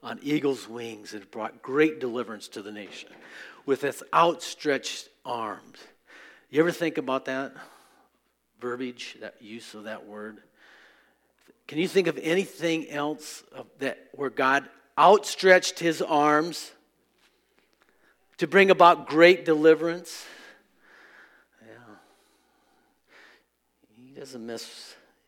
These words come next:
his words have meaning and purpose. And we need to meditate upon those so that God can show us what they really mean in the depth of his love for us. The cup of redemption. And the fourth cup, which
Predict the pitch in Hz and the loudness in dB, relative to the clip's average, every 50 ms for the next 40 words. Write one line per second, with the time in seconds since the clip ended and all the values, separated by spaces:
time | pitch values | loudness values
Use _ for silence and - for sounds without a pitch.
0 | _ _ _ _ _ _ _ _ - 113 113 120 135 139 135 - - 117 107 113 | _ _ _ _ _ _ _ _ -20 -20 -12 -10 -10 -10 -10 -12 -16 -18 -18 -16
1 | 113 113 120 131 131 117 101 92 - _ _ _ _ - _ - - 127 123 - | -16 -14 -14 -14 -14 -14 -16 -18 -20 _ _ _ _ -20 _ -16 -14 -14 -14 -16
2 | - - - - - - - - - _ _ _ _ _ _ _ _ _ _ _ | -20 -20 -20 -20 -20 -20 -20 -20 -20 _ _ _ _ _ _ _ _ _ _ _
3 | _ _ _ _ _ _ _ _ _ _ _ _ _ _ _ _ _ 107 107 110 | _ _ _ _ _ _ _ _ _ _ _ _ _ _ _ _ _ _ _ -20
4 | 110 113 110 104 104 107 110 120 123 131 131 - - 107 107 98 101 - 107 104 | -20 -18 -18 -16 -16 -14 -12 -10 -8 -8 -10 -10 -12 -16 -16 -16 -18 -18 -18 -18
5 | 104 101 104 107 104 - - 113 104 107 107 - 95 101 101 98 - 107 113 - | -18 -16 -18 -18 -18 -18 -18 -18 -20 -20 -20 -18 -18 -18 -18 -18 -20 -20 -18 -18
6 | - - 139 135 135 127 120 110 - - 151 - - _ 135 127 123 120 120 123 | -18 -18 -18 -20 -20 -20 -20 -20 -20 -20 -20 -20 -20 _ -20 -20 -20 -20 -20 -20
7 | 123 123 120 123 123 127 131 131 123 123 117 113 107 _ - 123 120 - - _ | -20 -20 -20 -20 -20 -20 -20 -20 -20 -20 -20 -20 -20 _ -20 -20 -20 -20 -20 _
8 | - _ _ _ _ - - - - - - - 139 123 - _ _ - - - | -20 _ _ _ _ -20 -20 -20 -20 -20 -20 -20 -20 -20 -20 _ _ -20 -20 -20
9 | - - - - - - - _ _ _ _ _ _ _ _ - _ _ _ _ | -20 -20 -20 -20 -20 -20 -20 _ _ _ _ _ _ _ _ -20 _ _ _ _
10 | 110 - - 117 110 - - - 113 101 - - 113 113 110 - - - - 87 | -20 -14 -12 -12 -12 -12 -16 -16 -16 -16 -14 -14 -14 -14 -12 -12 -12 -12 -12 -16
11 | 90 90 - _ _ _ _ _ _ _ _ _ _ _ _ _ _ - 120 120 | -20 -20 -20 _ _ _ _ _ _ _ _ _ _ _ _ _ _ -16 -14 -14
12 | 117 - - 165 175 175 170 175 - - 127 120 123 - - _ _ _ - - | -14 -8 -4 -2 0 0 -2 -4 -10 -8 -8 -8 -8 -8 -14 _ _ _ -20 -18
13 | - - - 127 120 113 113 - - | -18 -18 -18 -18 -18 -18 -18 -18 -18